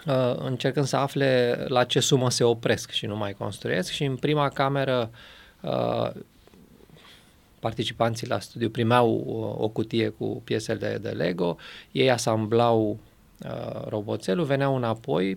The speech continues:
primeau suma de bani, iar experimentatorul demonta roboțelul, punea înapoi în cutie și îl dădea înapoi. Omul se ducea, îl făcea, primea cu, nu mai știu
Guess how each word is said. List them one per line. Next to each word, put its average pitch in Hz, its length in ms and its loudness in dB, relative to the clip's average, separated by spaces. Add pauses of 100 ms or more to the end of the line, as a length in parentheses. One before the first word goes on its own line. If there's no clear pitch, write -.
primeau 127 320 -4
suma 131 260 -4
de 117 160 -4
bani, 143 460 -4 (380)
iar 139 180 0
experimentatorul 139 880 0
demonta 156 680 4 (280)
roboțelul, 123 540 -2
punea 135 260 -4 (120)
înapoi 123 400 -4
în 117 80 -8
cutie 143 360 -4
și 165 120 -6
îl 156 60 -2
dădea 151 220 -2
înapoi. 143 380 -4 (640)
Omul 123 180 -8
se 117 120 -6
ducea, 120 320 -2
îl 151 80 -2
făcea, 117 320 -6
primea 127 440 -4 (260)
cu, - 120 -6 (400)
nu 135 80 -14
mai 123 80 -14
știu 117 280 -14